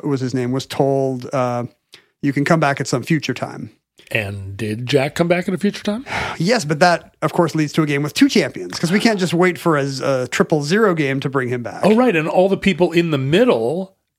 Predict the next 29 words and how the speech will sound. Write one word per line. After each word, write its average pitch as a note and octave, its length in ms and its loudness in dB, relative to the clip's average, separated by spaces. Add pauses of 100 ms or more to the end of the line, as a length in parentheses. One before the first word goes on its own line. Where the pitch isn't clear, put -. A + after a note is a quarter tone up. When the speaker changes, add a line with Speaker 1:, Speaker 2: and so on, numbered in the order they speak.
(160)
Speaker 2:
didn't E3+ 380 2
beat D3 280 0
Zach, C3+ 680 0
so D3 420 2 (260)
by C3 180 6
the C3 80 0
Speaker 1:
Right. B2 80 2
Speaker 2:
transitive C#3 380 2
property, C3+ 460 2
didn't E3+ 260 2
beat D3 220 -2
James, G3+ 400 0
so F3+ 280 6
didn't F3+ 380 2
beat G3 240 0
you. C4+ 400 2
Speaker 1:
Right. B2 360 0
Zach F3+ 360 2
did A#3 240 0
come A3+ 180 6
back D3 280 2
and D#3+ 140 0
beat, E3+ 240 -2
uh, C3 380 0
I A#2+ 60 -4
think, - 160 -4
a G#2+ 40 -4
five-day F3+ 420 2
champ, A2 440 -8